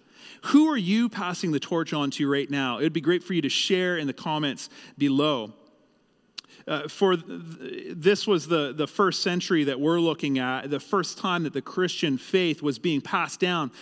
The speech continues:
from one generation to the next. So this was vital and a very new thing, and so it's great that we get to glean from the understanding of these early, uh, disciples and followers of Jesus.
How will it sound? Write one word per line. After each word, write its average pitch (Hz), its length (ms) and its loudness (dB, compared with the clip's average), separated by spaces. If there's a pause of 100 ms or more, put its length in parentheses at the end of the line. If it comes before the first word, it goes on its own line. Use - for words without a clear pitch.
(140)
from 156 260 0
one 170 260 2
generation 147 800 0
to - 160 -2
the 127 100 -2
next. 156 560 -2 (260)
So 190 160 2
this 226 220 2
was 233 160 -2
vital 185 380 0
and 143 80 0
a 131 40 -2
very 170 380 2
new 156 220 2
thing, 190 340 0
and 127 100 -2
so 156 140 -2
it's 139 100 -4
great 180 320 2
that 143 120 -4
we 160 160 -2
get 165 180 0
to 151 80 -2
glean 156 600 2
from 143 340 0
the 139 100 2
understanding 143 840 0 (260)
of 127 240 -4
these 135 320 0
early, 143 540 0 (260)
uh, 123 120 -6
disciples 127 680 -2
and 120 100 -4
followers 131 480 -4
of 110 120 -6
Jesus. 131 640 -4